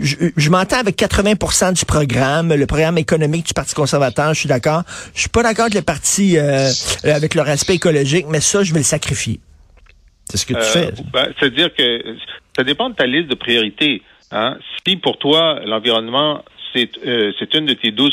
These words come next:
Speaker 2: priorités, puis c'est vers le bas de la, de, de la liste, puis le, le plus important, c'est de réduire la taille de l'État, ben oui, là, tu fais ce compromis-là, parce que t'as, t'as des convictions plus importantes que d'autres.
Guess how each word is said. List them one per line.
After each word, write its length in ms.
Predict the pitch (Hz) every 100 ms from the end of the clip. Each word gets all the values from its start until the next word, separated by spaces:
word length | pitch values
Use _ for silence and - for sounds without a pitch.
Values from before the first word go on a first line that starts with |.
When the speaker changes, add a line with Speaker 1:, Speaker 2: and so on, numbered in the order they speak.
| -
Speaker 2:
priorités, 460 | 131 117 101 147 139
puis 180 | 120 -
c'est 80 | 120
vers 200 | 117 117
le 100 | 107
bas 200 | 104 143
de 40 | 123
la, 280 | 101 95
de, 320 | 98 95 92 -
de 80 | 92
la 120 | 98
liste, 320 | 104 180 185 -
puis 100 | 113
le, 140 | 107
le 300 | 101 110 -
plus 220 | 185 214 185
important, 640 | 139 127 - - 156 143 - - - _ _ -
c'est 180 | 131 113
de 260 | 107 104
réduire 420 | 95 113 113 143
la 140 | 120 101
taille 200 | 131 127
de 100 | 101
l'État, 460 | 92 - 156 190 - - - _
ben 120 | 117 127
oui, 280 | 175 143
là, 120 | 110 113
tu 120 | -
fais 120 | 170 170
ce 80 |
compromis-là, 680 | 143 127 131 123 120 139 104 87
parce 140 | 92 -
que 480 | 110 104 98 92 90 -
t'as, 160 | 98 90
t'as 100 | 113
des 140 | 104 107
convictions 520 | 123 110 101 - 151
plus 220 | - 120 123
importantes 460 | 120 - 135 131 -
que 60 |
d'autres. 360 | 107 135 107